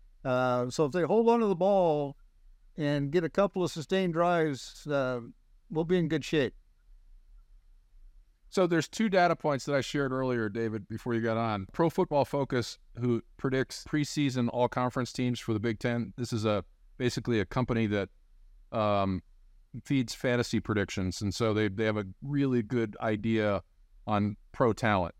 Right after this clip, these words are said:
Speaker 2: right? There's not a single Nebraska player on their prediction for preseason on the first three teams for, uh, the Big Ten, uh, all-conference teams.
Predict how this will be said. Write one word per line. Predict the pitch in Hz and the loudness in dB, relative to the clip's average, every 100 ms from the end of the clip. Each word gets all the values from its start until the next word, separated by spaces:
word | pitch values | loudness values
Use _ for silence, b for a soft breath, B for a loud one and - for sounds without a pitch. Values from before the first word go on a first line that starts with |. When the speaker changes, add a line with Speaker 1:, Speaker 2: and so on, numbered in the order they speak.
| - | -8
Speaker 2:
right? | 104 104 104 _ _ _ _ - - | 0 2 0 _ _ _ _ -20 -6
There's | 117 120 | 0 0
not | 127 123 | 2 0
a | |
single | - - 151 143 | 0 0 0 0
Nebraska | 131 120 123 - 117 | 0 0 0 -2 -8
player | - 117 113 107 101 | -2 0 0 0 -2
on | 104 | 0
their | 107 104 | 0 -2
prediction | 113 113 101 104 92 | -2 -2 -2 -4 -2
for | 101 | -4
preseason | - 110 98 - 107 104 95 95 - 107 | 0 0 0 0 0 0 -2 -2 -6 -4
on | 98 | -2
the | 98 - - | -2 -6 -4
first | 120 - - | -4 -4 -2
three | 113 101 | 0 0
teams | - 104 98 92 - | 0 0 0 -4 -10
for, | - 98 95 - - - - - | -6 -2 -2 -4 -14 -20 -20 -4
uh, | 101 95 | 0 0
the | 92 | 0
Big | 101 92 | 0 0
Ten, | - 101 98 90 - | 0 0 0 -2 -2
uh, | 101 92 - | -2 -2 -2
all-conference | 104 - 92 92 82 | -2 0 -2 -2 -6
teams. | 98 85 - | -6 -6 -8